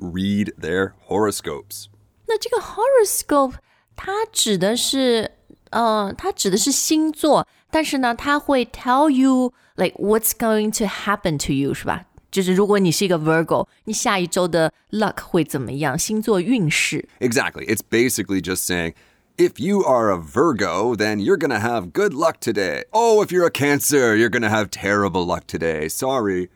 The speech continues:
Speaker 2: 嗯，嗯，所以它就是星座运势、星座运程的意思啊。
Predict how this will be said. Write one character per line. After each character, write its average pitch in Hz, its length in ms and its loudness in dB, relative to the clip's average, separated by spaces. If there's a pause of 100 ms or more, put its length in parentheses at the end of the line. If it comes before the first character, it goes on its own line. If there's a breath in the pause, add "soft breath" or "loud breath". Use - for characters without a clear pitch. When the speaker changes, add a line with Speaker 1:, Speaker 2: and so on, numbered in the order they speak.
(360)
Speaker 2:
嗯， 233 800 -2
嗯， 247 40 -4
所 277 80 -2
以 302 60 0
它 302 140 -2
就 277 120 0
是 247 120 -4
星 262 280 -4
座 240 240 2
运 226 280 -4
势、 180 260 -4
星 220 320 -6
座 202 380 -2
运 240 320 -2
程 - 340 -6
的 160 320 -2
意 156 180 -2
思 - 280 -8
啊。 - 260 -2